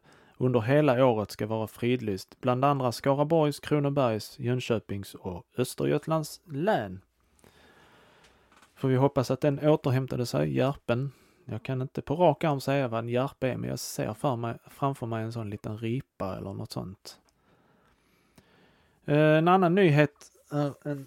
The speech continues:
söndagsskolfest som hölls på söndagen å sommarhemmet Klinten, dit Jönköpings evangeliska missionsförening inbjudit söndagsskolbarnen med deras föräldrar till en enkel festlighet.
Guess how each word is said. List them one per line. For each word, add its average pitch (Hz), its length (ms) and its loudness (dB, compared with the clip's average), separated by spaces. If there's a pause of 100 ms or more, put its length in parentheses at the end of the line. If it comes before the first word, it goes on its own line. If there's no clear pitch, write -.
söndagsskolfest 123 1700 0
som 143 200 -2
hölls 160 280 2
på 135 140 -2
söndagen 113 680 0 (180)
å 127 180 2
sommarhemmet 127 760 0
Klinten, 104 840 -4
dit 120 240 -2
Jönköpings 135 760 0
evangeliska 135 680 0
missionsförening 131 1000 0
inbjudit 123 500 0
söndagsskolbarnen 113 1200 0
med 110 100 -4
deras 113 240 -4
föräldrar 113 460 -2
till 113 240 -6
en 110 180 -8 (180)
enkel 123 640 0
festlighet. - 1000 -10